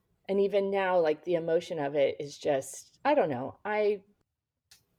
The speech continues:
I've felt fulfilled by my, you know, everything I've done as a, as a volunteer. But it's, it is hard to sort of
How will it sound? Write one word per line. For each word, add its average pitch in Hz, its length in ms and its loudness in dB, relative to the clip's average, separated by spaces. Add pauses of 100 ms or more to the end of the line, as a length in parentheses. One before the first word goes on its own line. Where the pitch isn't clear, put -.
(840)
I've 233 380 6
felt - 680 0
fulfilled 147 540 2
by 143 140 -2
my, 139 680 -2 (220)
you 165 120 -10
know, 123 320 -6
everything 156 440 -2
I've 135 200 -6
done 123 460 -6
as 127 160 -6
a, 127 220 -6 (140)
as 135 160 -4
a 139 40 -10
volunteer. 127 800 -10 (800)
But 170 160 0
it's, 170 440 -2
it 190 140 -2
is 240 200 6
hard 143 420 -4
to 165 140 -4
sort 147 280 -4
of 127 300 -4